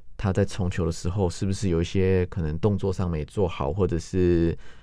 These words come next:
呃，某个部分没有调整好。因为有的时候你当局者迷，你自己在打，你会不知道哪里出问题，所以你就会有旁边的人去帮你看，会比较清楚一点。那我们就会用这种方式去一起练习，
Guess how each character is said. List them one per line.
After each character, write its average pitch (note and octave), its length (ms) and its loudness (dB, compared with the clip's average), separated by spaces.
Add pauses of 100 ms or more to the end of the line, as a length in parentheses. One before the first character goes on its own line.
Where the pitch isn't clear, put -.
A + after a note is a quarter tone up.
(300)
呃， E2+ 160 0
某 E2 220 2
个 - 100 -4
部 A2+ 180 2
分 G2 320 2
没 F#2+ 120 2
有 F#2 100 4
调 - 220 0
整 E2+ 180 -2
好。 - 300 -6
因 B2 160 0
为 C3+ 140 4
有 F#2 100 4
的 - 80 -4
时 - 180 -6
候 G2+ 160 -2
你 F2 140 -2
当 F#2+ 260 -4
局 E2+ 160 -6
者 D#2+ 160 -2
迷， B1 260 -8
你 E2 120 -4
自 - 120 -4
己 A2 140 -4
在 G2 140 2
打， D#2 240 -4
你 D#2+ 120 -4
会 G#2 140 0
不 - 100 -6
知 F#2+ 140 -6
道 F2+ 140 0
哪 D#2 160 -2
里 D#2+ 100 -2
出 - 180 -10
问 E2+ 160 0
题， D#2+ 240 -4 (300)
所 A2 160 2
以 G#2+ 60 4
你 F2 100 2
就 F#2+ 180 4
会 F#2 480 4 (500)
有 F#2 160 4
旁 G2 180 -2
边 G2+ 100 2
的 G2+ 80 2
人 D#2+ 120 0
去 - 120 -6
帮 F#2 160 -2
你 D#2 80 -2
看， F#2+ 200 -4
会 F#2+ 100 -2
比 - 60 -8
较 E2 80 -6
清 E2+ 240 -2
楚 - 220 -6
一 - 60 -4
点。 C2+ 240 -4 (160)
那 G#2 100 -2
我 G2+ 60 2
们 F2 120 0
就 G#2+ 100 -4
会 A#2 120 -2
用 G#2+ 120 0
这 A2+ 100 2
种 E2 180 -2
方 E2+ 200 -2
式 F2+ 160 -6
去 - 180 -8
一 G2+ 120 -4
起 - 200 -4
练 D#2+ 240 2
习， - 340 -8